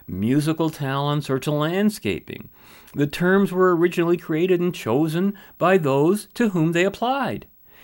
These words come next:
Each of those terms does have an objective meaning.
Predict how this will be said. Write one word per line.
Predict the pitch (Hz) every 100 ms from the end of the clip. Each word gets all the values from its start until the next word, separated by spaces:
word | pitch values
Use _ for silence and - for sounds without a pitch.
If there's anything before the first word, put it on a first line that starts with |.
| - -
Each | 262 262
of | 202
those | 139 113
terms | - 131 110 107 - 131
does | 226 254 202
have | 147 120
an | 107
objective | 98 104 92 - 87
meaning. | 92 90 80 82